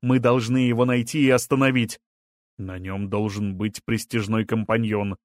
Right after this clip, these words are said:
сказал Понтер. Я следил по визору за дебатами в Верховном Сером Совете после того, как Гликсенам позволили разгуливать без них.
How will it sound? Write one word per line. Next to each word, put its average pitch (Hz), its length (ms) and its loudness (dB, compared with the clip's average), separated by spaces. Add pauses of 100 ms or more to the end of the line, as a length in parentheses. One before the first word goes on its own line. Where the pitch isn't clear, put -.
(200)
сказал 104 520 -2
Понтер. 104 480 -4 (340)
Я 110 220 0
следил 120 460 2
по 113 140 4
визору 117 380 2
за 110 140 0
дебатами 110 580 2
в 92 60 -6
Верховном 110 540 0
Сером 113 300 2
Совете 104 560 -2 (220)
после 117 300 0
того, 123 260 2
как 117 240 0
Гликсенам 120 640 0
позволили 113 560 2
разгуливать 113 640 2
без 110 240 -2
них. 104 300 -4